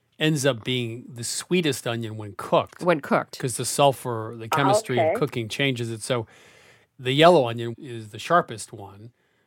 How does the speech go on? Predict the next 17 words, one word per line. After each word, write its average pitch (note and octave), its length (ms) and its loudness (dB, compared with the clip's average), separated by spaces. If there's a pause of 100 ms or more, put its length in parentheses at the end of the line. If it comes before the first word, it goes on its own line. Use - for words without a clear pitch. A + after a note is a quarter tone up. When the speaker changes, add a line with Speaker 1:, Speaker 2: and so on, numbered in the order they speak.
(200)
Speaker 1:
Raw D3 380 4
Speaker 3:
Ah. F#3 560 0
Speaker 1:
turns F3 300 2
out C#3 200 4
actually B2+ 360 -4
to A#2 100 -10
be G#2+ 140 -10
Speaker 2:
The G#2+ 60 -8
Speaker 1:
sweeter E3 320 0
Speaker 2:
sweetest. D3+ 260 0
Speaker 1:
than, A#2 60 -8
like, A#2 200 -6
a - 20 -6
red C#3 200 0
onion G#2 360 -8
when G#2 220 -14
cooked. - 480 -8